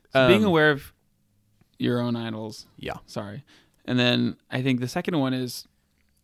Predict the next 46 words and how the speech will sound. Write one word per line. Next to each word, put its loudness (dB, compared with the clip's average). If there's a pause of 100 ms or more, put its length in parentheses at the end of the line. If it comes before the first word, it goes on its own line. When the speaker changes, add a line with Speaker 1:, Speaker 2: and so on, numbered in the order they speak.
(420)
Speaker 1:
along 6
with 2
that -8
and, -4
and 0
knowing -2
that -6
different -4
people's -4
idols -8
are -8
different, -4
is 0
just -2
a -2
self-awareness. -4
Because -6
I, -4
I, -12
that, -6 (1080)
I -6
don't 2
know. 2
I, -6
I -2
think -6
that 0
we 2
can, -4
and -4
this -8
is -6 (140)
one 0
of 2
the -2
areas -6
where -2
the -6
community -2 (480)
can 2
be 0
helpful -2
of -8
saying, -8
like, -10
"Hey, -6